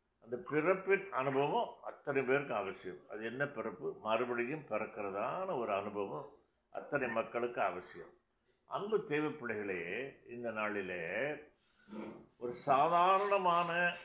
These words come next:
ஒரு கதிர்களை பொறுக்கி கொண்டிருந்த ஒரு பிச்சைக்காரியை போல பொறுக்கி கொண்டிருந்த ரூத்தை கர்த்தர் கடாட்சித்து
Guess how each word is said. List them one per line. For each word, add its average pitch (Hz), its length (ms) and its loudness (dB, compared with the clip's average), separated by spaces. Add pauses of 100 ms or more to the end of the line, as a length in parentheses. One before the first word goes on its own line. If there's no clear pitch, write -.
ஒரு 143 520 0 (1080)
கதிர்களை 151 520 6
பொறுக்கி 143 520 2
கொண்டிருந்த 139 800 2
ஒரு 123 240 -2
பிச்சைக்காரியை 143 800 2
போல 151 680 4 (800)
பொறுக்கி 147 320 -2
கொண்டிருந்த 131 500 -2
ரூத்தை 117 880 -2 (180)
கர்த்தர் 120 340 -4
கடாட்சித்து 113 1000 -2